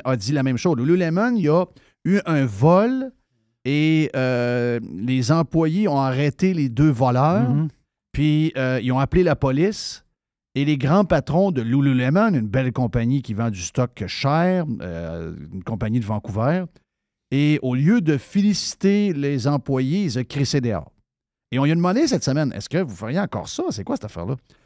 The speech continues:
Speaker 1: Il a dit, « Oh oui, ça, euh, regarde, pas de tolérance quand, euh, il y a des gens qui volent. Euh... c'est pas grave, là. Tu sais, c'est pas, c'est pas la fin du monde, là. »
Speaker 2: Les employés
Speaker 1: Fait que là, c'est
Speaker 2: défendent, excuse-moi, mais les employés défendent ton magasin.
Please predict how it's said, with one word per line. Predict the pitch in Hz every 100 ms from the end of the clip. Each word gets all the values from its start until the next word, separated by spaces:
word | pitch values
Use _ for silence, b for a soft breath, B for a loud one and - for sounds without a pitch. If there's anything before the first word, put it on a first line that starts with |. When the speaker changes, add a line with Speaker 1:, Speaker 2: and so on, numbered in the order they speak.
| _ -
Speaker 1:
Il |
a | 120
dit, « | 208
Oh | 262 254 233 220
oui, | 208
ça, | 156 175
euh, | 175 160
regarde, | 151 151 156
pas | 175
de | -
tolérance | 156 143 147 151
quand, | - 151 143
euh, | 151 139 139
il |
y | 135
a |
des | 127 135
gens | 135 151
qui | 131
volent. | 98 131 143 147 143 120
Euh... | 110 107 107 104 101 101 95 _ _ _ -
c'est | -
pas | 151
grave, | 104 92
là. | 82
Tu | 76 -
sais, |
c'est | 95
pas, | 120 113
c'est | 92
pas | 143
la | 120
fin | 127
du | 101 87
monde, | 87 52
là. » | 50 - _ _ -
Speaker 2:
Les | 120
employés | 180 165 165
Speaker 1:
Fait | 226
que | 165
là, |
c'est | 190
Speaker 2:
défendent, | - 214 226
excuse-moi, | - 160 196
mais | 180
les | 156 143
employés | 196 160 170 175 233
défendent | 127 110 196 - 220 247 233 190
ton | 160
magasin. | 156 151 143 143